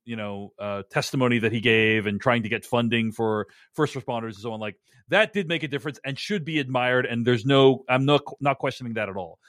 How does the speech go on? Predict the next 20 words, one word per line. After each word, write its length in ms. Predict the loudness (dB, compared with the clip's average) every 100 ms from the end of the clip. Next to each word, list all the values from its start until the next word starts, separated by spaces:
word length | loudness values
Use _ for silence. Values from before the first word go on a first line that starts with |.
| _ -8
I'm, 180 | -8 -6
I'm 200 | -6 -6 _ _
purely 320 | 2 6 6 6
talking 320 | 2 0 -2
about 300 | -2 -2 -4 _ -8
the 60 |
majority 500 | -4 -2 2 4 4
of 60 | 4
his 160 | 0 -2
time 240 | 0 0
at 80 | -2
The 40 |
Daily 280 | -2 0 -2
Show, 420 | -2 -4 -6 -10 _ _ _ -2
uh, 240 | 0 2 0
and 220 | -2 0
kind 160 | 0 0
of 160 | -2 _ _ _ _ -4
that 220 | -4 -4
work. 160 | -10